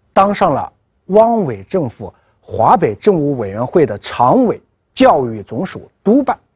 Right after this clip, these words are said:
伪华北政务委员会的前身是伪华北临时政府，本来是一个国家级的汉奸政权。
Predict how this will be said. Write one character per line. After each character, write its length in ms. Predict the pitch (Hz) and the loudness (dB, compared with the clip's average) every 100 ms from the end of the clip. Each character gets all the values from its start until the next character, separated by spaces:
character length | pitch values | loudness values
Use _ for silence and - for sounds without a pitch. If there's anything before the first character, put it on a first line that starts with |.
| _ _ _ _ _ _ _ _ _ _ _ _ _ _ | _ _ _ _ _ _ _ _ _ _ _ _ _ _
伪 220 | 160 151 | 4 4
华 240 | 117 - | 4 2
北 160 | 226 143 | 4 2
政 160 | 127 196 | 0 0
务 160 | 160 | 0
委 120 | 151 | -2
员 140 | 98 113 | -6 -6
会 160 | 185 | -2
的 120 | 147 107 | -2 -4
前 440 | - - 117 147 | -10 -6 -4 -2
身 240 | 185 208 | 0 0
是 320 | 208 - 160 107 _ _ _ | 0 0 -2 -2 _ _ _
伪 360 | 151 156 127 101 | 2 4 2 -2
华 420 | - 110 127 185 | -12 0 2 4
北 220 | 156 104 | 0 -6
临 380 | 104 113 117 220 | -10 -8 -6 -6
时 200 | - 143 | -4 -4
政 180 | 165 - | -4 -6
府， 80 | - _ _ _ _ _ _ | -10 _ _ _ _ _ _
本 140 | 127 | -2
来 140 | 117 254 | 2 2
是 160 | 247 | 4
一 100 | 180 | 2
个 180 | 135 113 - _ _ | 2 -4 -8 _ _
国 260 | - 131 196 | -2 4 4
家 180 | 202 180 | 4 0
级 200 | 127 135 | 0 -4
的 160 | - _ _ | -6 _ _
汉 280 | - 180 143 | -4 -2 0
奸 160 | 139 | -2
政 160 | 143 151 | -2 -4
权。 320 | - 101 147 | -6 -14 -14